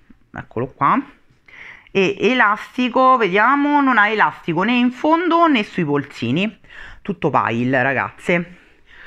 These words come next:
Andrà bene per il prossimo anno. Adesso lo lavo e la metto via con, eh, la roba invernale praticamente.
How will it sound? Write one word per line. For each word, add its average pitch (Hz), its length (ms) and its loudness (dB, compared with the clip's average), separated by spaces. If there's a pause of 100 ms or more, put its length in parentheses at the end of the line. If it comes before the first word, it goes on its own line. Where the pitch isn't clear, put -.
(180)
Andrà 165 280 0
bene 156 300 -2
per 143 100 -2
il 151 140 -4
prossimo 143 480 -4
anno. 117 240 -2
Adesso 147 340 -6
lo 160 80 -2
lavo 147 260 0
e 127 40 -2
la 127 80 -2
metto 143 300 -8
via 139 280 0
con, 139 300 -4
eh, 135 340 0
la 123 80 0
roba 139 240 -4
invernale 147 600 -2
praticamente. 131 840 -4